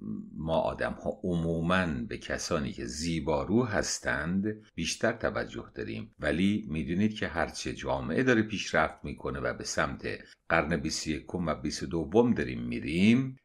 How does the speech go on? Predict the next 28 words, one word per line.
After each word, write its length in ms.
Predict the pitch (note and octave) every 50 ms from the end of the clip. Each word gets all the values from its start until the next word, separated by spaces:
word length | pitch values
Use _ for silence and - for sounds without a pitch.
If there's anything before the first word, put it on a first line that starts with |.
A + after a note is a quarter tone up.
| -
اه، 320 | - - D2 C#2+ A#2+ A#2+ - - - -
این 220 | - A2+ B2+ C3 C3+
حالت 560 | A2 E2 D2+ E2+ E2+ D#2 D#2 E2+ F#2 G2 - -
عوض 440 | - C2+ B1+ E2+ G#2 A2 G#2+ F#2+ D2+
می‌شه 440 | C2+ C#2 B1+ - - - C2 - - -
و 260 | - G1+ G1+ G1+ - - - _
به 100 | - D2+
شخصیت 840 | C#2+ - - - - - - - - - C#2+ C2 D2 F2 F2+ - -
و 80 | D#2
روحیه 500 | C#2 C2+ C#2+ C#2 C2 C#2+ D#2 E2 C#2+ E2+
و 100 | E2 D2
انسانیت 880 | D2 - - C2+ C#2 - - - C2+ C2+ C2+ C#2 C#2+ D2+ D#2+ D#2 - -
و 60 | C#2
دانش 580 | B1+ - D2 C#2 C2 C2+ C#2 D#2 E2 - -
و 80 | - C2+
معنویت 680 | D2 D2 C2 - C#2+ C2+ C2 A1+ - C2+ D#2 G2 G2 -
آدم 300 | - - - - C2 C#2
ها 120 | D2 F#2+
بیشتر 800 | G#2 - - D2+ C#2 - - - - E2+ E2+ F#2 F#2+ G#2+ A2 A2+ - _ -
توجه 580 | - C#2+ C2 C2+ C#2 B1+ B1+ - A#2 B2 A2+ -
می‌کنیم. 600 | D#2 C#2 - - - - A#2+ A#2 G#2+ - - - - C3 B2+ - -
معمولاً 360 | - D3 D3 C#3+ C3+ C3 C3
می‌گن 320 | B2+ A#2+ G2 G#2+ G#2+ A2+ A2+
زیبایی 880 | G#2+ G2 E2 F2+ F2 - C2 D2 C#2 C#2+ E2+ F#2+ G2+ G2+ G2 F#2+ F#2 F2+ - - - -
چهره 520 | - - - - B1+ B1+ - - E2 F2
نشونه 680 | F2 - D2 D2+ - - - B1+ C2 C2+ C#2+ D2+ D#2 D#2+
ژن 360 | D2+ - - D2+ C#2+ - A#2
خوبه 600 | - - - - E3+ F#2+ G#2+ A2+ A2+ A#2 A#2 A#2